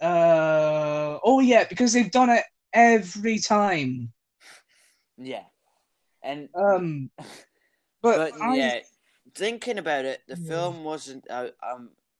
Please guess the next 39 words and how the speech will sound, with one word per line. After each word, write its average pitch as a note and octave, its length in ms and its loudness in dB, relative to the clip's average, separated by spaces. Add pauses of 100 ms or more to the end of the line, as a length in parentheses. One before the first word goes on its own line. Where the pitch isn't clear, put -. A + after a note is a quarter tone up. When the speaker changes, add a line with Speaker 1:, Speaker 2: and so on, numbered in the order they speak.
(100)
Speaker 2:
maybe C3+ 260 -8
I'm C3+ 120 -6
doing, B2+ 260 -12
being C3 180 -10
too - 160 -18
harsh. F#2 320 -18
The - 100 -20
film F3+ 280 -8
wasn't D3+ 240 -12
that C#3+ 180 -4
bad, F#2+ 300 -8 (560)
the A#2+ 180 -8 (120)
Welcome D#3 380 -2
to C3+ 60 -16
the A2+ 60 -20
Jungle A#2 280 -14
was G#2 140 -18
worse, G#2 440 -14 (120)
but A2+ 240 -12
the F2 160 -18
Next C3 360 -12
Level, G2+ 500 -10 (600)
I - 80 -10
would - 80 -2
Speaker 1:
Next C#4 220 -2
Speaker 2:
give A3+ 80 -6
Speaker 1:
Level G3+ 260 2
Speaker 2:
a D#3+ 40 -10
Speaker 1:
was D3 300 -8
Speaker 2:
five D3 420 0
out, C#3+ 200 -2 (280)
a A#2 140 -10 (500)
four D3+ 280 -6
or D3 40 -12 (160)
five B2+ 300 -6
out A2 120 -10
of G#2+ 80 -16
ten. F#2+ 360 -20 (720)
The A2 60 -20